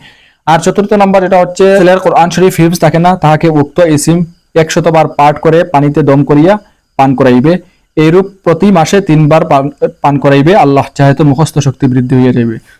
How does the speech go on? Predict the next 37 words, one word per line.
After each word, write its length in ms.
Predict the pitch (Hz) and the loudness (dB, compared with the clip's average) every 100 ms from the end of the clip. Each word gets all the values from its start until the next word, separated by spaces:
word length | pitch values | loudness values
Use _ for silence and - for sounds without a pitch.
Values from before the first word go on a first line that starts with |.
| _ | _
তো 60 | 143 | -2
চাইলে 260 | 196 220 | 0 2
আপনি 180 | 208 196 | 0 -2
প্রতিদিন 520 | 165 165 180 160 180 | -2 -2 0 0 0
করবেন, 300 | 160 160 151 | 0 0 2
আর 80 | 139 | 0
প্রতিদিন 440 | - 151 180 190 | -2 -4 0 0
যদি 160 | 180 165 | 0 0
আপনার 240 | 156 151 | 0 -2
পক্ষে 260 | 147 147 151 | -2 -4 -4
সম্ভব 500 | - - 143 156 147 | -6 -2 0 0 2
না 180 | 127 135 | 2 2
হয়, 140 | 131 | 0
তাহলে 240 | 127 120 123 | 0 0 -2
প্রতি 280 | 127 139 160 | -4 -4 -2
মাসে 400 | 135 127 151 - _ | -2 0 -2 -4 _
তিনবার 340 | 135 127 123 | 0 2 0
করবেন। 360 | 117 113 90 170 - _ _ | -2 -10 -6 -8 -10 _ _
অর্থাৎ 220 | 131 143 127 | -10 -10 -6
তিনবার 280 | 156 165 170 | -2 0 2
আপনি 340 | 139 151 175 196 - _ _ | 0 0 -2 -2 -8 _ _
মাত্র 440 | 139 127 143 151 175 - _ _ _ | -2 0 0 0 -2 -8 _ _ _
একশত 320 | 147 143 165 151 | -4 -2 -2 2
বার 200 | 147 170 - 139 | 2 0 -2 0
ইয়া 140 | 135 | 2
ওয়াসিউ 360 | 131 135 139 139 | 2 0 0 0
এটা 200 | 127 131 | 0 0
পাঠ 240 | 131 135 | -2 -2
করে 180 | 151 147 | -2 -2
পানিতে 320 | 135 139 147 | 0 -2 -2
ফুঁয়ে 180 | 151 147 | -2 0
দিবেন, 220 | 151 190 | 0 0
তারপরে 340 | 170 131 131 | 0 -2 0
ওই 200 | 123 120 | -2 -2
পানি 380 | 123 120 156 185 | -4 -4 -2 -4
যে 360 | 147 123 123 117 | -4 -2 0 -2
শিশু 480 | - 120 135 131 | -8 -6 -2 -2